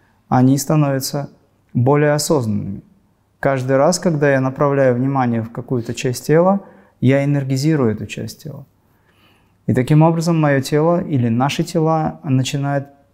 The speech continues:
меняться, потому что ментальная сила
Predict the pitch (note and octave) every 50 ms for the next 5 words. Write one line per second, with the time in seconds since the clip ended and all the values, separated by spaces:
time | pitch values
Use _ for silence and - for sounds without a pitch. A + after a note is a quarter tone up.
0 | _ _ _ _ _ _ _ _ _ _ _ C#3 C3+ D3 D#3 D3+ - - - -
1 | _ _ _ _ _ _ _ _ _ _ _ _ _ _ _ - B2+ - C#3 C3+
2 | D3 C#3+ - - D3 C3+ C3+ C3 B2 - D3+ D3+ D3+ D3+ C#3+ C3+ B2+ - - -
3 | D#3+ E3+ F#3 F#3+ G3+